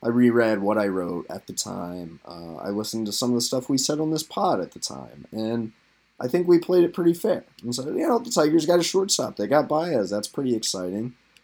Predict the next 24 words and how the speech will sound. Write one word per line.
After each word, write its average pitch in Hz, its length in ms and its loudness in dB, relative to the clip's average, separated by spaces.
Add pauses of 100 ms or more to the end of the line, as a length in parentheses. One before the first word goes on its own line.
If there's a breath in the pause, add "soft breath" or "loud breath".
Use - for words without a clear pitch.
(120)
Same 107 240 -6
time, 110 360 0
you 131 60 2
know, 123 200 4
it's 113 140 -2
not 110 300 -2
Correa. 117 420 2
He's 110 180 -4
very 110 260 -2
volatile. 98 760 -2
And 95 140 -6
I 98 120 -2
also 98 260 -4
said 98 280 -4
at 92 120 -6
the 92 80 -12
time 90 440 -8
that 85 320 -10 (380 soft breath)
if - 100 -20
you 98 100 -4
weren't 117 220 2
gonna 117 160 0
get 104 180 -4
Correa, 92 600 -4